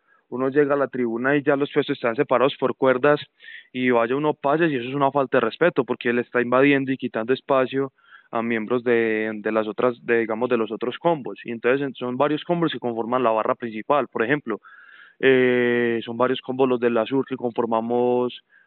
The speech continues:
digamos, Marinilla, La Ceja, que la trece, que, eh, Robledo, entonces son varias barras que conformamos la, los del sur, mientras que lo mismo que pasa en Medellín, que Marinilla, que Zamora,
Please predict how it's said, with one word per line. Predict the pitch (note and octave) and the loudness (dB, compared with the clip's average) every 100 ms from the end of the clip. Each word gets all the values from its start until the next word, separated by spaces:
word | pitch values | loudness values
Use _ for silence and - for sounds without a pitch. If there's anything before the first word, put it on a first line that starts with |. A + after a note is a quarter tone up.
| - - | -12 -4
digamos, | A#2+ C3 C3 A#2 | 2 2 2 0
Marinilla, | A#2 A2+ B2 B2 B2 | -2 -2 -4 0 2
La | A#2 A2 | 2 2
Ceja, | C3 B2+ B2 B2 A#2+ A#2+ _ _ _ _ | 2 4 4 2 0 -2 _ _ _ _
que | - A#2+ A#2+ A#2 - _ _ C3+ | 0 4 4 2 -4 _ _ 0
la | B2+ A#2+ | 0 2
trece, | C#3 C#3 C3+ - B2+ | 4 6 6 4 2
que, | - B2+ B2 B2 A#2+ A#2+ A#2+ A#2+ A#2+ | 2 4 6 6 4 4 2 2 0
eh, | A#2 _ _ _ _ _ _ - B2 | -4 _ _ _ _ _ _ -6 0
Robledo, | B2 A#2 D3 C#3+ C#3 C#3 C3 | 2 4 4 6 6 4 2
entonces | C3 C#3 | 2 2
son | D3+ | 4
varias | D3+ D#3 | 4 2
barras | C#3+ D#3 D3 D3 - | 2 2 4 2 -2
que | B2+ | -8
conformamos | B2 A#2 A#2 A#2 A#2 C3 | -6 -4 -2 -2 0 2
la, | A#2+ A2 | 4 2
los | A2 A2+ | 0 -2
del | A2+ A#2 | -4 2
sur, | D#3+ D#3+ D#3+ _ - - - | 4 4 2 _ -20 -20 -4
mientras | C3 A#2+ B2 | -4 -2 -4
que | - A#2+ | 0 0
lo | A#2 | 0
mismo | A#2+ C3 | 0 0
que | C#3 | 0
pasa | A2+ C3+ | 0 0
en | C3+ | 0
Medellín, | G#2 C#3+ D3+ | -2 -4 -4
que | B2 | -2
Marinilla, | A#2 A2+ A2+ C3 B2 B2 A#2+ | -2 0 0 0 0 0 0
que | B2+ A2+ | 0 0
Zamora, | A2+ B2 B2+ A#2 A2+ | 0 0 0 2 0